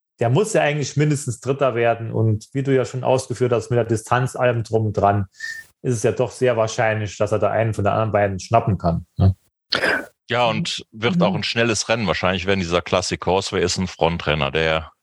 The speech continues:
Speaker 2: geht immer vorne und gibt Gas. Also, äh, das wird sicherlich in Amerika sowieso ganz selten kein Bummelrennen oder so. Das dürfte auch Ada Khan entgegenkommen. Also,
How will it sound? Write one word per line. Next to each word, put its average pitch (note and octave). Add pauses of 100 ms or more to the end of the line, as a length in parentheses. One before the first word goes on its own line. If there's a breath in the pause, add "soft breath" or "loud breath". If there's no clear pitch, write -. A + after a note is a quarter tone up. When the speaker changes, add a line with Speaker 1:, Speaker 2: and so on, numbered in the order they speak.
(120)
Speaker 2:
geht F2
immer E2+
vorne F2+
und D#2+
gibt D#2+
Gas. E2+
Also, D#2 (160)
äh, D#2+
das D#2+
wird -
sicherlich D#2+ (680 loud breath)
in F#2
Amerika E2+
sowieso D#2+
ganz D#2
selten D#2+
kein D2+
Bummelrennen D2+
oder D2+
so. D#2
Das D2
dürfte -
auch B1+
Ada C2+
Khan C2+
entgegenkommen. D2
Also, C#2+